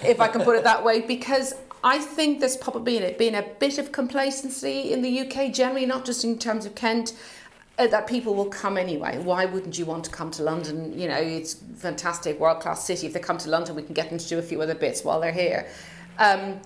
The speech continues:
but when you look at global trends in terms of who's travelling and where they're going to, interestingly,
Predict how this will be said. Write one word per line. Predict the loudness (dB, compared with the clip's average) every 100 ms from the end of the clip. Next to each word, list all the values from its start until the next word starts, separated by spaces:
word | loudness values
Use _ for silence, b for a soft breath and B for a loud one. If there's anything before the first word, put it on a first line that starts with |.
| -20 B B -20 -20 0
but | 4 4 2 -6 -8
when | 2 4 4 2
you | 0 2
look | 2 2 2
at | -4 0
global | 2 4 2 -2
trends | 0 0 0 -2 -6
in | -6
terms | -4 -4 -6
of |
who's | -6 -4 -2 -4
travelling | 0 0 0 -2 -2 -2
and | 0
where | 0 2
they're | 0
going | 0 2 2 0 -4
to, | -2 -2 -4 -8 B B B B 2
interestingly, | 2 2 0 -2 -2 -4 -4 -4 -4 -4 -4